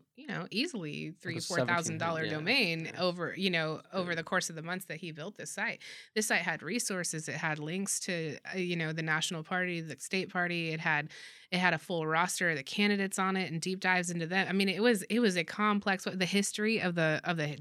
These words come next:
Speaker 1: of the Republican Party was
Speaker 2: Yeah.
Speaker 1: pu-, I mean,
Speaker 2: Whole thing.
Speaker 1: the,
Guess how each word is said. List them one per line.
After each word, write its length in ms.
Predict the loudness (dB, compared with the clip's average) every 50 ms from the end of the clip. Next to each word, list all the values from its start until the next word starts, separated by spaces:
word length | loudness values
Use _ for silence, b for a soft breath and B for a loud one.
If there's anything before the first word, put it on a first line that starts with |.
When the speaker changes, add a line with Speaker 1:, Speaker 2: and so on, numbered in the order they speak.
| -4 0
Speaker 1:
of 180 | 2 2 2 2
the 240 | 2 0 0 0 -2 -6 -8 -6
Republican 500 | -6 -4 -2 -2 0 0 0 -2 -2 -4
Party 460 | -4 -2 0 2 4 4 4 4 4
was 160 | 4 4 4
Speaker 2:
Yeah. 40 | 6
Speaker 1:
pu-, 180 | 6 6 6
I 40 | 8
mean, 160 | 6 4 4 4 B
Speaker 2:
Whole 120 | B 2 4
thing. 160 | 4 4 2
Speaker 1:
the, 100 | 2 0